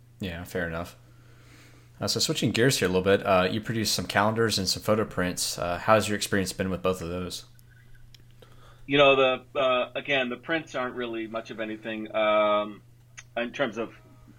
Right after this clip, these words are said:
Speaker 2: um, sales or anything. People aren't necessarily interested in, in prints. I do sell some locally and have some in, you know, various offices and things like that. But that to me is, you know, it's a, uh, it's,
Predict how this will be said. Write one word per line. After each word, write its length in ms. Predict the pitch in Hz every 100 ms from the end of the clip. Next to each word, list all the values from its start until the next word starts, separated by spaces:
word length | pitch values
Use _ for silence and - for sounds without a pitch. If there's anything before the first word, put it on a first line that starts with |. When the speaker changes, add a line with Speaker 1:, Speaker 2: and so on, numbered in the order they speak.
| -
Speaker 2:
um, 460 | 104 101 98 95 92 - - - - - - - - - - - - -
sales 420 | 131 113 110 107
or 100 | 107
anything. 340 | 104 110 104
People 280 | 107 127 120
aren't 180 | 113 113
necessarily 500 | 110 120 110 104 104
interested 440 | 101 107 - 110
in, 220 | 104 101 -
in 120 | 107
prints. 320 | 104 110 104 175
I 60 |
do 120 | 165
sell 220 | 156 160 143
some 160 | 131
locally 540 | 107 104 113 107 107 104
and 220 | 101 98 -
have 220 | 107 -
some 160 | 110 104
in, 140 | 95 - - - - - -
you 100 | 110
know, 80 |
various 320 | 95 110 104 107
offices 580 | 95 98 107 113 101
and 120 | 107 101
things 240 | 107 98
like 160 | 95 95
that. 240 | 95 90
But 160 | 113 -
that 220 | 143 143
to 80 | 127
me 120 | 110
is, 280 | 107 - - - - - - - - -
you 100 | 110
know, 200 | 101 101
it's 200 | 104 107
a, 280 | 101 95 95
uh, 180 | 95 -
it's, 760 | - - - - - - -